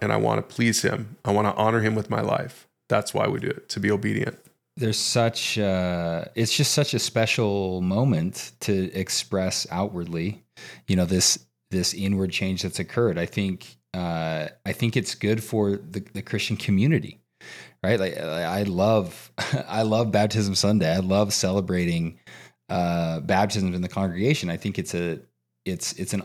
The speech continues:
Speaker 2: awesome experience. Um, and, and, and you're right. Look, th-, Jesus said to get baptized, uh, and, and it's the main reason we should do it,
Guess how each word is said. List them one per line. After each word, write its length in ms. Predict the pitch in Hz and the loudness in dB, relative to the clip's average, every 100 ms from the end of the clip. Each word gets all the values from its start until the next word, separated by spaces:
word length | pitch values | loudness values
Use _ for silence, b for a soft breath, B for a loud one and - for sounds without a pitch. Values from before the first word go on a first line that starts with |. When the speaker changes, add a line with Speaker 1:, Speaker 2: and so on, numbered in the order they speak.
| - | -2
Speaker 2:
awesome 380 | 95 104 117 | -2 0 0
experience. 800 | 101 - - 87 90 101 117 - - _ _ _ _ _ - | -2 -2 -4 -2 0 -2 -4 -6 -12 _ _ _ _ _ -8
Um, 640 | 90 87 85 82 82 82 - _ - | -4 -2 -2 -2 -4 -6 -10 _ -6
and, 640 | 92 87 87 85 85 82 - _ - | -2 0 0 -2 -2 -4 -10 _ -4
and, 140 | 117 | -2
and 180 | 127 131 | 2 2
you're 120 | 139 | 4
right. 300 | 139 156 85 120 | 4 2 2 2
Look, 260 | 120 - | 0 0
th-, 280 | 85 - - | -10 -12 -8
Jesus 360 | 95 107 113 104 | 0 2 2 0
said 400 | - 98 107 107 | 2 4 4 0
to 220 | - 107 | -4 0
get 180 | 101 90 | 0 0
baptized, 760 | 90 85 - 82 90 107 - _ B B B _ | 0 -2 0 0 0 -4 -10 _ B B B _
uh, 540 | - 87 82 80 80 82 - | -4 -2 0 -2 -2 -4 -4
and, 120 | 101 | 0
and 140 | 95 101 | 2 2
it's 160 | - | 2
the 100 | - | 2
main 260 | 98 101 104 | 4 4 4
reason 300 | 104 104 107 | 4 4 4
we 80 | 98 | 2
should 280 | - 110 | 2 0
do 160 | 82 78 | 0 -2
it, 240 | 71 - | -4 -8